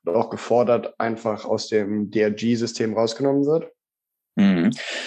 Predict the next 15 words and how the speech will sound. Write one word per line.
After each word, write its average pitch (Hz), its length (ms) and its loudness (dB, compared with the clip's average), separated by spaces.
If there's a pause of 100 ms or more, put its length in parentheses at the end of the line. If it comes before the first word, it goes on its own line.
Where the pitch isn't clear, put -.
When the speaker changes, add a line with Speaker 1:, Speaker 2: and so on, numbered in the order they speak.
(240)
Speaker 2:
Genau, 104 200 4
das 90 160 0
ist 90 80 -4
eine, 98 300 4
eine 101 140 2
spannende 101 440 0
Forderung, 104 680 -2
die 90 420 -8 (240)
ja, 82 340 2 (340)
ja - 240 0
auch 190 120 0
so - 80 -4
ein 190 60 0
bisschen 190 260 -2
auf, - 180 0